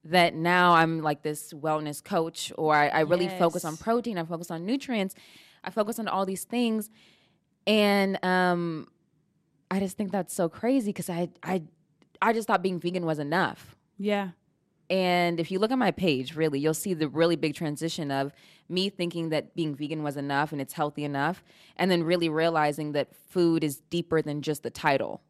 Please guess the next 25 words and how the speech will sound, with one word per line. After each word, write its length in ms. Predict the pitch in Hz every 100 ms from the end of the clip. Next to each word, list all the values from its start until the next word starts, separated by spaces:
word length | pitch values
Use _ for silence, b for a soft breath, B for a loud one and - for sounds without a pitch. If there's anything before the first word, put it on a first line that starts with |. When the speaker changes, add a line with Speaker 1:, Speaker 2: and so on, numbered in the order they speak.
| _
Speaker 2:
Yes. 680 | 196 185 185 190 175 - -
Speaker 1:
Like, 220 | 170 170
y-, 80 | 104 _
you 240 | - 170 220
can 240 | 285 190 -
actually 280 | 160 185 170
be 120 | 156
an 100 | 147
unhealthy 440 | 156 160 143 135
vegan. 440 | 127 160 113 - 151 - 180 -
And 220 | 262 254
a 40 |
Speaker 2:
Oh, 20 | -
Speaker 1:
lot 100 | 165
of 60 |
people 200 | 208 220
Speaker 2:
a 40 | 233
Speaker 1:
don't 220 | 156 135
know 160 | 151 151
that. 220 | 135 139
Speaker 2:
a 80 | 233
hun-, 360 | - 240 269 - - -
a 100 | 233
hundred 460 | 202 262 277 262
percent. 640 | - 190 - 269 226 170